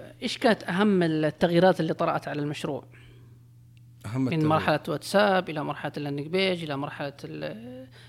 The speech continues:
Speaker 1: التطبيق إلى مرحلة التطبيق الفعلي
Speaker 2: مم.
Speaker 1: اللي حاليًا شغالين عليه. إيش كانت أهم التغييرات اللي صارت معه؟
Speaker 2: آه، أول شيء كان إنه هو حيكون موقع إلكتروني أتحول لتطبيق.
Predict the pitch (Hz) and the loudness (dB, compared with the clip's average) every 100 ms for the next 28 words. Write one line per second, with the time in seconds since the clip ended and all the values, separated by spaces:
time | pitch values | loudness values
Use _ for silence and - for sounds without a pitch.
0 | - - 175 - 202 196 190 - - - | -20 -8 -6 -2 0 0 -4 -10 -20 -20
1 | - - - 190 220 220 196 180 190 185 | -20 -18 -8 -4 -2 0 -2 -2 -6 -6
2 | 180 151 - 165 170 - - - 117 107 | -6 -8 -12 -14 -14 -16 -20 -12 -12 -12
3 | - - - - 170 170 160 170 175 170 | -16 -20 -18 -12 -10 -8 -4 -2 0 -2
4 | 170 160 151 131 156 - - - - - | -2 -2 -2 -4 -10 -12 -16 -10 -6 0
5 | 208 - 196 165 202 175 156 151 143 - | 0 0 -4 0 2 2 0 -2 -4 -4
6 | 160 170 165 156 156 156 160 - 156 - | 0 2 0 -4 -8 -10 -10 -8 -8 -10
7 | - 165 135 131 120 120 147 147 143 - | -14 -12 -8 -6 -6 -6 -4 -4 -4 -4
8 | 139 135 131 127 123 123 117 117 117 127 | -6 -6 -6 -4 -2 -4 -6 -8 -4 -2
9 | 127 127 107 107 - 110 117 135 196 - | -2 -4 -8 -10 -8 -6 -4 -6 -10 -16
10 | 117 - 123 113 104 107 104 110 123 | -14 -8 -6 -6 -6 -10 -12 -8 -8